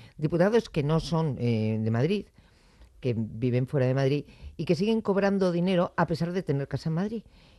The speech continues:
Y esto, mm, parece que sigue sucediendo. Hoy, eh, se habla del caso de una diputada de Podemos, creo que es, pero vamos, mm, yo creo que todos hemos conocido casos de diputados de todos los partidos políticos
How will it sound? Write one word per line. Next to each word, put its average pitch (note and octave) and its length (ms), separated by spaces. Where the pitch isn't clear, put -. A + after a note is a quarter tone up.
Y C#3 120
esto, E3+ 400
mm, C#3 260
parece A#2+ 300
que C#3 80
sigue A#2 180
sucediendo. G2 800
Hoy, C3+ 420
eh, A#2+ 400
se C3+ 160
habla C3 200
del A#2+ 220
caso D#3 340
de C3 80
una C3+ 240
diputada C3+ 420
de B2+ 100
Podemos, F3+ 540
creo C#3+ 260
que D#3+ 160
es, - 180
pero B2+ 180
vamos, C3 380
mm, G#2 400
yo A2 100
creo B2 160
que C3 80
todos B2+ 240
hemos B2 180
conocido A#2+ 420
casos D3+ 420
de C3+ 160
diputados C3+ 560
de C3 160
todos F3+ 400
los D#3 160
partidos D3 420
políticos C#3+ 540